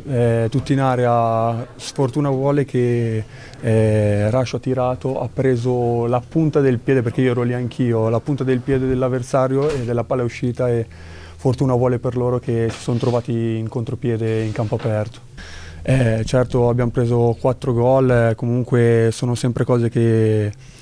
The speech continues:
diciamo, esperienze che ci mettiamo in tasca per, eh, ovviamente migliorarci partita dopo partita. Io dico la verità, il tre uno non l'ho neanche visto perché stavo guardando Davide Bianchi, eravamo in dieci perché Bianchi era, aveva preso una botta al naso, quindi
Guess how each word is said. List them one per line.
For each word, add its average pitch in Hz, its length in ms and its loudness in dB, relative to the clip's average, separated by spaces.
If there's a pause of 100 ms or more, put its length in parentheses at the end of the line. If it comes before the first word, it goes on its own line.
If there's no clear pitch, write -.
(360)
diciamo, 131 220 2
esperienze 123 440 0
che 120 60 -4
ci 135 80 -4
mettiamo 131 260 0
in 123 80 0
tasca 127 360 0
per, 120 200 -2
eh, 113 220 0
ovviamente 120 400 -2
migliorarci 120 1000 2
partita 127 320 0
dopo 123 200 2
partita. 117 500 0 (560)
Io 165 160 4
dico 143 180 2
la 135 60 4
verità, 131 180 2
il 123 160 -2
tre 160 160 0
uno 165 200 2
non 151 140 0
l'ho 143 80 0
neanche 151 220 -2
visto 151 160 -4
perché 135 160 0
stavo 131 140 -2
guardando 127 280 0
Davide 120 340 2
Bianchi, 117 340 -2
eravamo 139 220 0
in 127 60 0
dieci 120 420 0
perché 123 300 -2
Bianchi 127 320 0
era, 123 180 2
aveva 120 200 2
preso 127 280 0
una 120 420 2
botta 123 240 -2
al 120 80 0
naso, 117 300 0
quindi 127 400 0